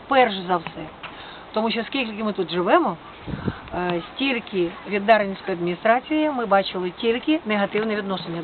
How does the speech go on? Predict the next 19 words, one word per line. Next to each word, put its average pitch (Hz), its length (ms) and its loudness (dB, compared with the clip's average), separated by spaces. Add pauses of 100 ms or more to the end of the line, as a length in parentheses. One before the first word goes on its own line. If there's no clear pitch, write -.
до, 170 60 -6
відношення 185 500 -4
до 165 120 -4
нас. 160 120 -4 (340)
Начебто 233 440 4
ми 202 120 4
не 180 120 2
мешканці 302 500 2
Дарницького 285 500 4
району, 240 360 2 (280)
а - 80 8
якісь 233 340 2
ізгої. 170 420 -2 (540)
Ну, 220 320 0
які 214 240 2
заважають 220 800 6
жити 190 440 0 (560)
нормальним 240 600 6
людям 202 400 0